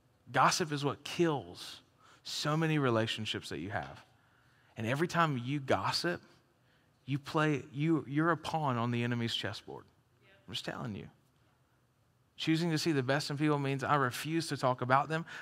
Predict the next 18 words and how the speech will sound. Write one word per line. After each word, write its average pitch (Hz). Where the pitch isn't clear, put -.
but 139
I 143
believe 131
the 139
best 131
of 135
them. 123
This 147
is 165
what 147
Philippians 139
chapter 139
two, 147
verse 131
three 135
says. 120
"Do 151
nothing." 135